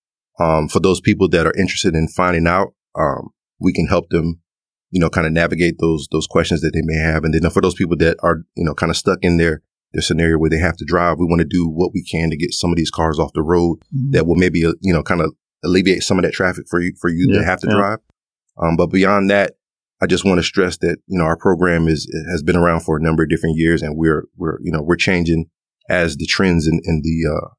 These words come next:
Speaker 1: the region have changed. Like, like I said, telework is not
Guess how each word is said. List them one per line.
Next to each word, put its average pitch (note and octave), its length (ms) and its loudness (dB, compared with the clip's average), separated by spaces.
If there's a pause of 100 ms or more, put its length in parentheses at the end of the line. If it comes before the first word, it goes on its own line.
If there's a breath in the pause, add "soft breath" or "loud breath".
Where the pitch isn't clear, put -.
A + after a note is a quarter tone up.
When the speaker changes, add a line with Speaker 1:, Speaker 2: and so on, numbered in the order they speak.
(120)
Speaker 1:
the D#2 80 -2
region E2+ 260 2
have D#2 160 -2
changed. E2 320 -2
Like, D#2 140 -4
like E2 80 -2
I C#2+ 40 -6
said, - 180 -2
telework E2+ 340 0
is E2 120 -2
not E2+ 280 0